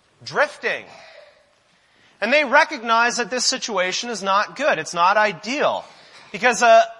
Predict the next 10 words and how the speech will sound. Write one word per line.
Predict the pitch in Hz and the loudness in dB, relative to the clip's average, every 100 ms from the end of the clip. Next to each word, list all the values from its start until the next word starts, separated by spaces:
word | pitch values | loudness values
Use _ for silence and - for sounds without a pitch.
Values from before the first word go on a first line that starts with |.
| - | -8
a | 214 | -6
nation | 240 320 - 262 | -4 -4 -4 -6
without | 226 233 269 | -8 -2 -2
a | 208 | -2
king | - - 339 247 185 190 - _ _ _ _ _ _ _ _ _ _ _ _ _ _ _ - | -8 -12 -6 -4 -4 -8 -16 _ _ _ _ _ _ _ _ _ _ _ _ _ _ _ -14
will | 185 | -12
quickly | - - 262 220 | -8 -10 -8 -12
become | 208 208 | -12 -12
a | 220 | -12
target | - - 294 269 156 110 - | -12 -4 -2 -2 -6 -12 -14